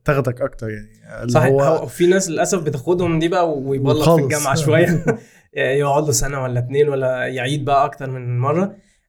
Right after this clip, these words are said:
Speaker 2: آه، لا، يعني، انا مش مؤيد ده الحقيقه.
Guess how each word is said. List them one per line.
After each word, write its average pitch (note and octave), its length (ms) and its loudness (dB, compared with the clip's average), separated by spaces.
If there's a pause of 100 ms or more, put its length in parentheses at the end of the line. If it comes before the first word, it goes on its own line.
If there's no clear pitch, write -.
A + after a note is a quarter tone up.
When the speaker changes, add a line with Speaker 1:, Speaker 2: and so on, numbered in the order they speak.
Speaker 2:
آه، C3 400 0
لا، C3+ 220 -2
يعني، B2+ 300 -8
انا C3+ 120 -6
مش B2 340 -8
مؤيد A#2+ 460 -4
ده B2 200 -4
الحقيقه. A2+ 340 -8